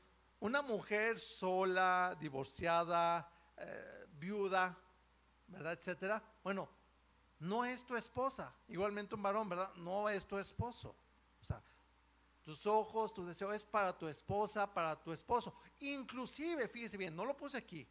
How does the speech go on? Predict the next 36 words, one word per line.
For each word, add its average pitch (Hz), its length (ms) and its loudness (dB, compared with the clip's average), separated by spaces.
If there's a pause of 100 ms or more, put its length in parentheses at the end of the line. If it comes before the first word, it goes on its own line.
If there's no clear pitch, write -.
(360)
lo, - 120 -14 (200)
se 156 100 -12
lo 143 380 -4
comparto 180 340 -6
ahorita 220 160 -8
así 208 140 -6
entre 196 240 -4
paréntesis. 160 680 -8 (880)
Por 175 100 4
ejemplo, 196 400 0
en, 180 300 0
en 170 140 -4
Primera 214 360 -4
Tesalonicenses 196 760 -8
cuatro, 202 600 0 (320)
Pablo 294 360 2
menciona, 220 560 -4
y - 20 -12
creo 196 180 -10
que 233 100 -8
es 214 60 -10
como 185 200 -8
el 165 100 -4
verso 170 280 -6
cuatro 143 440 -8
o 139 60 -2
el 139 80 -6
seis 147 180 -10
por 156 160 -8
ahí, 151 120 -6 (260)
Pablo 233 260 0
menciona 214 380 -4
que 214 100 -2
aún 220 220 -2
los 339 180 0
casados 208 720 -2